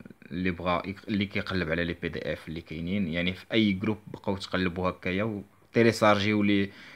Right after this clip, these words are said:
لي بي دي اف اللي بغيتو كاملين. و، إيه، بون كوراج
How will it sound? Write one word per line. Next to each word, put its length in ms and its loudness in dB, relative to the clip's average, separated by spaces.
لي 80 0
بي 160 2
دي 140 4
اف 120 -2
اللي 140 4
بغيتو 360 -2
كاملين. 520 4
و، 340 -2
إيه، 360 4
بون 320 6
كوراج 540 6